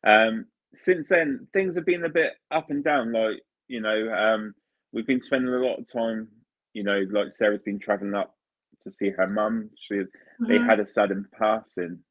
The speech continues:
Speaker 1: um, just before Christmas, which has hit the family. Um, but yeah, so we, we've been up there a few times. And then start of March, we're, we're, the team are gonna be heading back out to do some investigations,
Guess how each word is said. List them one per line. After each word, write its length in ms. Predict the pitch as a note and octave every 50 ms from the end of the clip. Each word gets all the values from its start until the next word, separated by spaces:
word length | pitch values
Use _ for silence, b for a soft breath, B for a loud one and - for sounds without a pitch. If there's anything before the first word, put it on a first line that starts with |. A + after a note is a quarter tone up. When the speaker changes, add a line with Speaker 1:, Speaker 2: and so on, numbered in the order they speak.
| _ - -
Speaker 1:
um, 440 | F#2 F#2 F2+ F2+ F2+ F2+ F#2 F2+ - _ _ _ _ _ _ _ _ _ _ -
just 200 | G#2 G2 - -
before 320 | G2 - - G#2 G2 -
Christmas, 560 | - G#2+ G2+ - - - F2+ F2+ - - -
which 380 | F2+ F#2 F#2+ - - - - - - _ _ -
has 200 | F#2+ F#2 F2+ -
hit 180 | - F#2+ G2 -
the 80 | G2
family. 520 | G2 - G#2 G2+ G2+ G#2+ G#2+ A2 A#2+ A#2+ - b b b b b b b b b b -
Um, 520 | G#2 G2+ G#2 G#2 G#2 G#2 G#2+ G#2+ G#2+ - - _ _ _ _
but 100 | B2+ C3+
yeah, 160 | C#3 B2 A2
so 160 | - - B2 A2+
we, 320 | A#2 B2 B2 B2 A#2+ A#2+ - _ _ _ - - -
we've 180 | B2+ A#2+ A#2+
been 160 | - B2+ B2+ B2
up 160 | A2+ - -
there 220 | A#2+ A2+ A2 A2+
a 80 | A2+ -
few 180 | - A2+ G#2+
times. 540 | G#2 - A#2 A2 A2 A2+ A2 A#2+ A#2+ - _ _ _ _ _ _ _ _ _ _ -
And 100 | - A#2+
then 320 | B2+ B2 B2 B2 B2 - - _ _ _ _
start 360 | - - - D3 C#3 B2+ B2+
of 100 | A#2+ B2+
March, 280 | C3 C3+ C#3 - - - -
we're, 240 | A#2+ A#2+ A#2 A2+ G#2+ - _ - _ _
we're, 380 | B2 A#2+ A2 A2 A2 A2 A2 -
the 140 | - G#2+
team 280 | G#2 - - A#2 A2 G#2+
are 60 | G#2
gonna 120 | A2 G#2 G2+
be 120 | G#2 G#2
heading 300 | G2+ - G#2+ G2 G2 G2+
back 260 | G2+ G#2 G#2 - -
out 280 | G#2+ A2 G#2+ G#2+ G#2 - _ _ _ _ _ _ _ _ _ _ _ -
to 400 | G#2 G2+ G2 G2 G2 G2+ G2+ G2 - _ _ _ _ _ _ _ _ _ -
do 120 | G#2+ G#2
some 380 | G2+ - A2 G#2 G#2 G#2 G2+ G2 - -
investigations, 920 | G2+ F#2+ G#2+ G#2 - - G2+ G#2+ A2+ A2+ A2+ - C3 C3+ D#3 D3+ - _